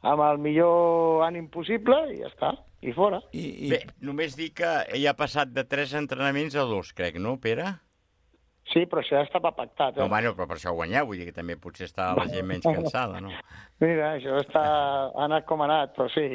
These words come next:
Speaker 1: eh, nosaltres ja vam dir que, que començàvem i a, a finals d'octubre i tal passaríem a dos entrenaments.
Speaker 2: Perquè agafar la, el, l'Espirall com a filial del Vilafranca us ha afectat, t'ha afectat en tu a l'hora de,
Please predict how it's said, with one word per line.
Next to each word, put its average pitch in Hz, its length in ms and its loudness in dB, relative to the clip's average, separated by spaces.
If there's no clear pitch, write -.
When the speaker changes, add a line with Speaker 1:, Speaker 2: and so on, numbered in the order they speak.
Speaker 1:
eh, - 160 -4
nosaltres 123 420 4
ja 143 100 6
vam 139 200 0
dir 147 180 -2
que, 127 260 0
que 123 180 -8
començàvem 147 680 2
i 127 80 -6
a, 120 140 -4
a 113 280 2
finals 131 320 2
d'octubre 139 460 2
i 143 160 6
tal 165 400 2
passaríem 123 500 -2
a 120 60 -2
dos 120 140 -4
entrenaments. 123 600 0
Speaker 2:
Perquè 117 320 -10
agafar 139 420 -2
la, 151 140 0
el, 127 240 2
l'Espirall 127 600 -2
com 120 160 -6
a 117 100 0
filial 120 480 -2
del 117 160 -4
Vilafranca 127 720 -4
us 143 240 -6
ha 131 80 -4
afectat, 117 440 -6
t'ha 123 160 -10
afectat 127 520 -4
en 143 120 -2
tu 120 120 -6
a 120 40 -4
l'hora 117 180 -4
de, 107 160 -4